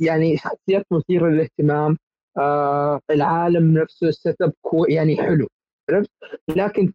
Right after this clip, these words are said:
تمشي تلاقي إن الشخصيات فارغة، آه، ما عندها تطور، ما هي مكتوب بشكل كويس،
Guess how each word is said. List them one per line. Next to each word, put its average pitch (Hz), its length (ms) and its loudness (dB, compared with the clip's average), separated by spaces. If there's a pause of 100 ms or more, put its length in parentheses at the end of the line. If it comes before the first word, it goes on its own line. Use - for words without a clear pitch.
(160)
تمشي 196 240 0
تلاقي 160 240 0
إن 160 60 2
الشخصيات - 520 -2
فارغة، 135 420 -2 (420)
آه، 131 340 -2 (160)
ما 151 120 2
عندها 160 320 0
تطور، 151 500 0 (200)
ما - 80 0
هي 156 40 2
مكتوب 147 320 0
بشكل - 360 -6
كويس، 151 320 2